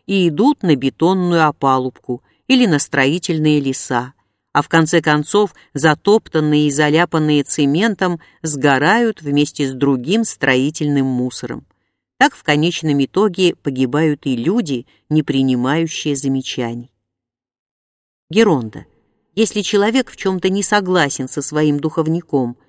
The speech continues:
что ему нужно делать? Ему нужно просто и смиренно открыть духовнику свой помысел. Конечно, при выборе духовника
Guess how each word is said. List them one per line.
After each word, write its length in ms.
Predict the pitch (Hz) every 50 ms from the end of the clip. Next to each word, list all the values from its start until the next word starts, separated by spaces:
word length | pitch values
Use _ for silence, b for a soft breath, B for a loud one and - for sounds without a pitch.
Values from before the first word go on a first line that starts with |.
| _ _ _
что 240 | _ - - - 277
ему 240 | 262 202 160 143 131
нужно 360 | 131 123 120 120 127 127 127
делать? 500 | 123 123 123 120 117 120 127 _ _ _ _ _ _ _ _ _ _ _ _ _ _ _ _ _ _ _ _ _
Ему 240 | 160 160 180 185 196
нужно 420 | 185 185 175 160 147 156 147 135
просто 480 | - - 160 208 262 277 - - - 190
и 100 | 180 156
смиренно 800 | - - 160 147 139 135 131 147 185 226 233 226 202 180 170 - -
открыть 500 | 135 127 - - - 165 220 254 220 175
духовнику 680 | 147 151 - - 131 127 131 127 123 113 - 208 208
свой 360 | - - - 123 131 143 147
помысел. 600 | - - 127 120 113 110 113 123 - - - - _ _ _ _ _ _ _ _ _ _ _ _ -
Конечно, 600 | 160 160 175 196 196 - - 190 175 170 165 - -
при 180 | - - 156 156
выборе 400 | 151 165 202 208 165 170 165 165
духовника 800 | 147 151 147 - 165 143 147 147 143 131 - - 208 214 202